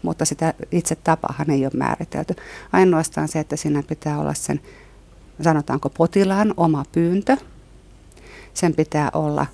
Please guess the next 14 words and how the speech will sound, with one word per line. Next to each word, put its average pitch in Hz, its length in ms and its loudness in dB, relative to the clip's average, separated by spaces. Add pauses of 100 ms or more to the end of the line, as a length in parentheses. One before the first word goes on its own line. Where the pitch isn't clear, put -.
(140)
tarkoituksellinen 185 1080 0
teko, 185 340 -2 (480)
joka 151 240 2 (200)
tähtää 180 600 0
siihen 156 340 -2
elämän 151 380 0
päättämiseen, 156 800 -2 (240)
ja 175 80 0
sen 165 180 4
toteuttaa 147 640 0
aina 151 360 0 (140)
joku 147 200 -4
toinen 135 360 0
henkilö. - 420 -10